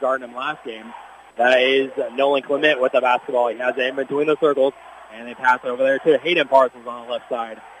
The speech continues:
Now it's, uh, back to, uh, Clement,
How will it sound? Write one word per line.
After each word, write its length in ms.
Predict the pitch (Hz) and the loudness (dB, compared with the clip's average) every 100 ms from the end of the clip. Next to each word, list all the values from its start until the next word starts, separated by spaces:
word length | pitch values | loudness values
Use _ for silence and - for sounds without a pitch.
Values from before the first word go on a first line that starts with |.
| - - - | -20 -18 -8
Now 220 | 120 123 | -2 0
it's, 300 | 120 135 - | 2 0 0
uh, 100 | 113 101 | -4 0
back 240 | 131 135 147 120 - | 2 2 -2 -16 -8
to, 220 | 147 151 | -2 0
uh, 60 | 139 | 0
Clement, 420 | - 147 156 156 | 0 0 2 2